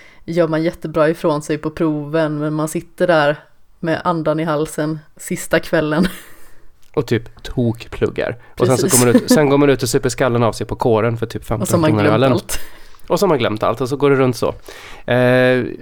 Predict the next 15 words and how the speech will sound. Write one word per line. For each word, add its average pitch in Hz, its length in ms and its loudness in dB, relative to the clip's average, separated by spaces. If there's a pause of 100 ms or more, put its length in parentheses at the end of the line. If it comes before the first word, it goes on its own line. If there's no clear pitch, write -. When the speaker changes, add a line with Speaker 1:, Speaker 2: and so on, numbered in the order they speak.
(120)
Speaker 2:
nej, 160 320 -2
men 180 120 2
alltså, 165 260 4 (260)
jag, 156 160 2 (180)
antagligen... 156 840 2 (1200)
Alltså 135 220 2
idag 147 380 2
så 139 80 -6
skulle 123 200 0
jag 117 80 4
inte 110 100 -4
kunna 107 160 0
göra, 104 280 0
göra 113 260 2
det. 101 200 -2